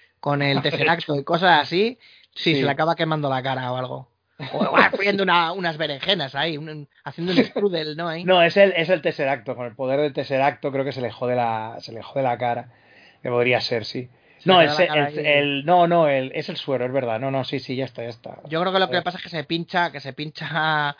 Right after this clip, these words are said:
Speaker 1: <laughs> suero de supersoldado ahí, que ha comprado en el mercado negro.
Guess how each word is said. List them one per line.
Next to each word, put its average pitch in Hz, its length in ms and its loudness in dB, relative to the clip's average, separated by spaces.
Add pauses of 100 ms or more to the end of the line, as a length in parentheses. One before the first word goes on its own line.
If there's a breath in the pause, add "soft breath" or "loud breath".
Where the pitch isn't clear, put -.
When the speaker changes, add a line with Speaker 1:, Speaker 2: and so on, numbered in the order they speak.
Speaker 1:
<laughs> - 120 -20
suero 160 220 0
de 151 60 0
supersoldado 151 520 2
ahí, 156 120 4
que 147 100 -2
ha 147 40 -2
comprado 151 380 0
en 147 60 0
el 147 40 -2
mercado 147 300 -2
negro. 151 360 -2